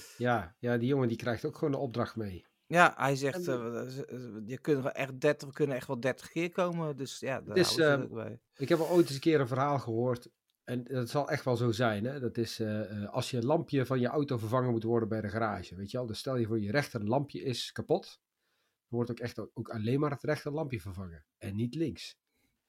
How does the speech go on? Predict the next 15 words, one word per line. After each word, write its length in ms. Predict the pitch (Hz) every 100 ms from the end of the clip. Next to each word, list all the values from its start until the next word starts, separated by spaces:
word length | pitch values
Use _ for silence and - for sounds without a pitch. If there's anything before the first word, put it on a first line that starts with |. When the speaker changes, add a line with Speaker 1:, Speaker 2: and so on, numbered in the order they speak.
| _ _ _ _ _
Speaker 1:
Terwijl, 220 | - 135
Speaker 2:
Ja. 260 | 107 - _ _
Speaker 1:
ik 120 | 117
heb 80 | 143
wel 100 | 131
eens 100 | 117
de 60 |
vraag 200 | 113 127 113
gesteld 240 | - 107
van, 100 | 117
"Ja, 60 | 113
maar 120 | 113
jongens, 300 | 123 120 113
luister 300 | 127 123 117
eens. 200 | 98 -